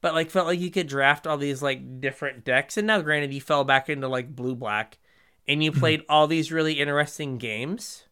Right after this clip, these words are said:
Speaker 1: Right? This feels like, in my, I don't feel like I have as many interesting games. Now, I've only played thirty-two games.
Speaker 2: Yeah.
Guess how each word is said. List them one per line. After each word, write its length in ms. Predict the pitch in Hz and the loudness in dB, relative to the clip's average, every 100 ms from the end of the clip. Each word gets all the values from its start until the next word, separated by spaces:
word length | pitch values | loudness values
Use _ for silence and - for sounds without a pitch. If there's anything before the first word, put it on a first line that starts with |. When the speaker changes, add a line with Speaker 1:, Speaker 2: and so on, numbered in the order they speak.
| _ _ _ _ _ _ _ _ _ _ _ _ _ | _ _ _ _ _ _ _ _ _ _ _ _ _
Speaker 1:
Right? 220 | 151 147 - | 0 0 -4
This 440 | 135 127 170 170 - | -16 -4 -2 -2 -6
feels 380 | 196 185 180 175 | 0 0 2 0
like, 280 | 160 156 _ _ _ _ _ _ _ - | -2 -4 _ _ _ _ _ _ _ 0
in 180 | 170 175 | 2 4
my, 320 | 180 175 - - | 4 4 0 -4
I 160 | 160 | -2
don't 300 | 147 175 175 | 2 2 0
feel 120 | 185 | 0
like 160 | 190 180 | -2 0
I 40 | 180 | 0
have 200 | 160 160 | 0 0
as 100 | 151 | -2
many 260 | 147 147 | -2 -2
interesting 520 | 131 131 127 - 123 | -2 -2 -2 -6 -12
games. 640 | 127 - 110 123 - - - _ _ _ _ _ _ _ _ _ _ - | -12 -14 -14 -18 -20 -20 -20 _ _ _ _ _ _ _ _ _ _ 6
Now, 140 | 160 | 10
I've 140 | 156 160 | 10 10
only 300 | 165 170 160 | 4 4 2
played 460 | 170 160 156 147 | 2 4 2 0
thirty-two 480 | 170 156 147 - 135 | 2 2 0 -4 -4
games. 680 | 143 156 113 110 127 - - _ _ _ _ _ - | 0 0 -2 -10 -12 -16 -20 _ _ _ _ _ -14
Speaker 2:
Yeah. 160 | 147 | -12